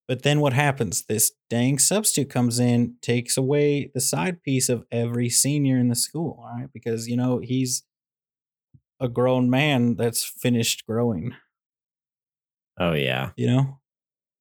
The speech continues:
Speaker 2: <sighs> Tyler, Frenchie was in this movie.
Speaker 1: I know,
Speaker 2: <laughs> I
Speaker 1: and
Speaker 2: can't,
Speaker 1: such a, at random
Speaker 2: <laughs> I can't,
Speaker 1: points.
Speaker 2: you know.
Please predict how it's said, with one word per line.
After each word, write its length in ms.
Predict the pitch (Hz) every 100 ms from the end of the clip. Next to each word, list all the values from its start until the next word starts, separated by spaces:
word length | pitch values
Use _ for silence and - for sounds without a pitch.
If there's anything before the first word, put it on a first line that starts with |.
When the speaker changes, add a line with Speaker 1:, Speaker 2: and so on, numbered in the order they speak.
| _ _ _ _ _ _ _ _
Speaker 2:
<sighs> 60 | - - - - - _ _ _ _ _ _ _ _ _ _ -
Tyler, 300 | 175 202 -
Frenchie 460 | - - 220 220
was 240 | 254 214 131
in 260 | 117 113
this 240 | 104 92 -
movie. 460 | 80 78 - - - - -
Speaker 1:
I 100 | 131
know, 180 | 139 127
Speaker 2:
<laughs> 20 |
I 80 | 131
Speaker 1:
and 80 | 127 123
Speaker 2:
can't, 180 | 170 165
Speaker 1:
such 240 | 220 220
a, 180 | 135 117
at 200 | 127 127
random 340 | 117 139 185 156
Speaker 2:
<laughs> 0 |
I 40 |
can't, 200 | 117 -
Speaker 1:
points. 400 | 156 113 - -
Speaker 2:
you 140 | - -
know. 1200 | - _ _ _ _ _ _ _ _ - _ -